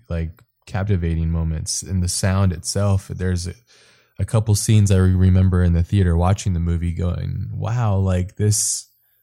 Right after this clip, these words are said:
the way that the audio is pairing," because in my opinion, there's a lot, there's many different realms, right? Let's say, like, um,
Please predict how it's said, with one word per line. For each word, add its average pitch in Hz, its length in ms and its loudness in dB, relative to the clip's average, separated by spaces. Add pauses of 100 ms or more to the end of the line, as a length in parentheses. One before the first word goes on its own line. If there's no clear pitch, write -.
(500)
the 101 120 2
way 110 260 4
that 104 160 2
the 101 160 0
audio 107 340 2
is 92 120 0
pairing," 95 600 0
because 113 340 0
in 107 100 2
my 131 140 0
opinion, 95 680 2 (500)
there's 117 300 2
a 127 40 -2
lot, 131 220 0
there's 120 200 4
many 127 220 6
different 101 380 0
realms, 87 380 2
right? 87 260 0
Let's 92 220 -2
say, 90 200 2
like, 85 280 -2
um, 80 540 0